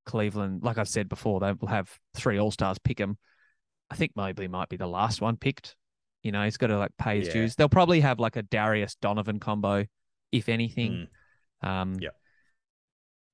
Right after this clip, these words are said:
Speaker 1: Desmond Bane is someone that I had
Speaker 2: Yeah.
Speaker 1: a little look at, honorable mention. Uh, Scotty Barnes in the same boat. All the other blokes you mentioned already, I had on my list. And the only one that you did not mention, who will be my last pick,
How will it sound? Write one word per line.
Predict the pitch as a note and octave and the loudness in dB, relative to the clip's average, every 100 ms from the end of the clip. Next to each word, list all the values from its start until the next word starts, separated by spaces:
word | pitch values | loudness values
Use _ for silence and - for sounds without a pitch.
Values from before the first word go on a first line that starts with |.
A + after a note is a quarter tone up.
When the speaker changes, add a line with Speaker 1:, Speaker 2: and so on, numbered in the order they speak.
| - | -6
Speaker 1:
Desmond | C#3+ D3 C3 C3 G#2+ | 2 4 4 2 4
Bane | A2+ B2+ E3+ A#3+ C#4 - | 4 4 4 2 -4 -14
is | - | -8
someone | - D#3 D3 D3 | 0 2 4 2
that | C#3 | 2
I | C#3 - _ _ _ _ _ | 0 -4 _ _ _ _ _
had | - C#3 | -6 -2
Speaker 2:
Yeah. | F2+ | 0
Speaker 1:
a | B2+ | 2
little | C#3 D3 | 2 2
look | D3 D3+ | 0 2
at, | E3 E3+ - _ _ - | 2 2 -2 _ _ -8
honorable | C3 B2+ A#2 A2 | -4 -4 -4 0
mention. | D3+ - D#3+ D#3 D3+ _ _ _ _ _ | 0 0 -4 -4 -8 _ _ _ _ _
Uh, | A2 G#2+ | -2 0
Scotty | - C#3+ B2 | 0 0 2
Barnes | A#2+ A#2+ B2 A#2+ | 2 2 2 2
in | A#2 | 0
the | |
same | G#2+ A#2+ A#2 | -2 -2 0
boat. | A2 A2+ A#2 - _ _ _ _ _ _ _ | 2 2 0 -4 _ _ _ _ _ _ _
All | - B2 | -2 2
the | A#2 | 4
other | A2 G#2+ | 4 4
blokes | G#2+ - - | 2 0 -2
you | G#2+ | -4
mentioned | G2+ G2 - G2+ | -4 -4 -4 -2
already, | G2 G2 G2 F#2 F#2+ _ _ _ - | 2 2 2 -2 -6 _ _ _ -8
I | G2+ | -4
had | F#2 | -2
on | F#2+ | -2
my | F#2 | -2
list. | F#2 F#2+ - | -2 -4 -6
And | G2 | -4
the | G#2 | 0
only | F3+ F#3+ | 2 2
one | E3+ E3 D#3+ _ A#2+ | 2 0 -6 _ -6
that | |
you | A2 | -4
did | B2+ B2 | -2 -2
not | G#2+ | -2
mention, | G2 G2 A2+ A#2 | -2 -2 -4 -2
who | A2 | -2
will | G#2 | 0
be | G#2 | 0
my | G2 G2 | -2 -2
last | G#2 G#2 - | -2 -4 -4
pick, | - - | -6 -6